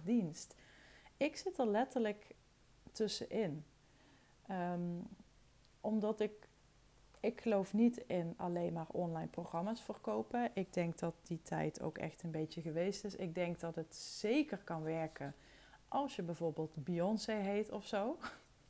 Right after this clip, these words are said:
<laughs> Dan krijg je dat echt wel verkocht. Ehm,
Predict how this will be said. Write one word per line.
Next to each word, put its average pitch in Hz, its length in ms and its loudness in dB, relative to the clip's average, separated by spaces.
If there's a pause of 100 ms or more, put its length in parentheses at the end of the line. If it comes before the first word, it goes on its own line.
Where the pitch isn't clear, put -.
<laughs> - 720 -12
Dan 226 180 6
krijg 202 320 8
je 202 60 2
dat 180 140 6
echt 208 220 4
wel 185 140 4
verkocht. - 680 -2 (600)
Ehm, 180 520 2